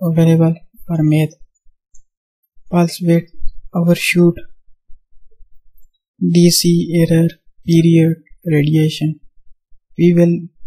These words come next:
now look at We will see one by one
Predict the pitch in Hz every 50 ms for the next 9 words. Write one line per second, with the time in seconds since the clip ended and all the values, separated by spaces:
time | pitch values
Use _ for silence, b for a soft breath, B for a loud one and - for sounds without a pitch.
0 | - - - - - - _ _ - 175 165 156 156 160 160 160 - - 151 156
1 | - - - - - - - - - _ - - _ _ _ _ _ - _ -
2 | - 190 175 170 170 170 165 - - 185 185 175 170 175 175 170 165 160 160 160
3 | 160 160 165 165